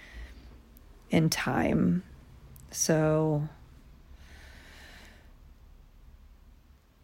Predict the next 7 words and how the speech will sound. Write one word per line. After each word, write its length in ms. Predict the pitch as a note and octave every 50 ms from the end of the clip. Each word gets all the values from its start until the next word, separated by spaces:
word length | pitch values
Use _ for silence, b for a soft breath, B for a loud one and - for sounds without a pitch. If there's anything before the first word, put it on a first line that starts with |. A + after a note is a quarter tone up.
| - - - - - - - - - -
it's 240 | - F#3 F3+ - -
good 320 | - G3 F#3 F3 F3 -
to 240 | - - - F#3 E3
remind 600 | D3 D3+ D#3+ D#3 D3+ D#3 D#3 D3+ D3+ D3+ C#3+ D#3
myself 720 | D#3+ D3+ D#3 D3+ - - - - - D#3+ D#3+ - - - -
that 460 | - D#3 D3 C#3+ D#3 D#3+ - - - - - - - - - - - -
I'm, 680 | F3+ F3 F3+ E3+ F3 F3 E3+ E3+ E3+ E3+ F3 E3+ E3+